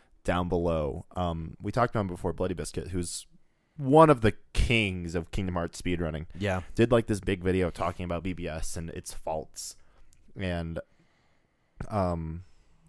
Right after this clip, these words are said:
Speaker 1: I completely just lost my train of thought.
Speaker 2: Um,
Speaker 1: B B S, oh, no.
Speaker 2: Inheritance.
Speaker 1: No.
Speaker 2: Were you gonna make a comment about how it, like, takes away some of the impact of stuff?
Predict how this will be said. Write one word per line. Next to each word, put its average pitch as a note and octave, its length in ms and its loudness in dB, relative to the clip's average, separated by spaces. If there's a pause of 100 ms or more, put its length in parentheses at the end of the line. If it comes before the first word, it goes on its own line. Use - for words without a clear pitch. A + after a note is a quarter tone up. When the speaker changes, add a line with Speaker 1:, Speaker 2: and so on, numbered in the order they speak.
(140)
Speaker 1:
I D#3+ 120 -8
completely - 360 -8
just - 160 -14
lost - 160 -8
my - 60 -8
train - 200 -12
of - 40 -12
thought. - 220 -14 (1200)
Speaker 2:
Um, G2 320 -2
Speaker 1:
B F2 100 0
B F2 140 0
S, - 260 -12
oh, F2+ 300 4
no. E2+ 380 0 (120)
Speaker 2:
Inheritance. G2 1300 -4
Speaker 1:
No. F#2 460 -2 (560)
Speaker 2:
Were A2 80 -2
you A2 120 0
gonna G#2+ 60 -2
make A2+ 180 -4
a G#2+ 60 -6
comment G#2 300 -2
about F#2+ 220 2
how G2 200 2
it, E2 140 2
like, F#2 220 0 (2500)
takes - 280 0
away G#2 240 4
some A2 220 -2
of G#2+ 80 0
the F#2 100 0
impact G#2 480 0
of G#2 60 -8
stuff? - 460 -4